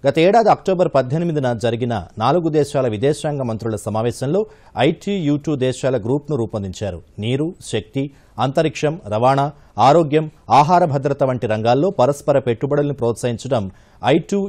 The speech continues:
యూ టూ లక్ష్యమని అధికారులు తెలిపారు. అలాగే పరిశ్రమల కోసం మౌలిక సదుపాయాల కల్పన, అభివృద్ధి మార్గాలను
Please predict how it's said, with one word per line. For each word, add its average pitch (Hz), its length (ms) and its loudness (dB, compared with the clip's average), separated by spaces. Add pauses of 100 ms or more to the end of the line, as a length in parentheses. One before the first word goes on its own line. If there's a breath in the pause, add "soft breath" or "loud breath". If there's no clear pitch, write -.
యూ 135 100 0
టూ 147 180 -6
లక్ష్యమని 123 480 -4 (420 soft breath)
అధికారులు 123 460 0
తెలిపారు. 113 360 -2 (200)
అలాగే 117 300 0 (360 soft breath)
పరిశ్రమల 208 460 2 (100)
కోసం 165 240 0 (100)
మౌలిక 160 320 2
సదుపాయాల 139 560 0
కల్పన, 120 380 -2 (300)
అభివృద్ధి 147 420 -2
మార్గాలను 120 440 2